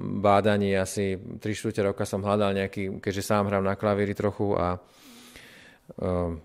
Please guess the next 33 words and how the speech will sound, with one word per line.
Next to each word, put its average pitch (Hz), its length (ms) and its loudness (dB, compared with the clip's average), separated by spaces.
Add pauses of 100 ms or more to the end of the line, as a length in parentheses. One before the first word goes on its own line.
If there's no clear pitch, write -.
(480)
jednoducho 90 480 0
som 82 480 0 (640)
si - 160 -14
povedal, 92 320 4
že 98 100 -2
to 95 140 -2
skúsim. 110 640 -2 (600)
Tak 98 240 -2
som 104 80 0
našiel 104 320 2
jeden 107 240 4
software, 107 400 2
ktorý, 104 400 2
mm, - 880 -10
mám 101 240 2
tu - 80 2
aj 101 160 4
také 95 160 -2
video, 104 320 4
to 101 80 0
vám 92 160 2
pustím 101 240 -2
asi 95 240 -2
v - 80 -6
prestávke, 113 560 4 (880)
ktorý, 104 400 4
po-, 101 320 0
pomocou 104 400 2
ktorého 104 320 4
sa 98 160 0
vlastne 98 320 2
naučil, 101 480 4
e, - 0 -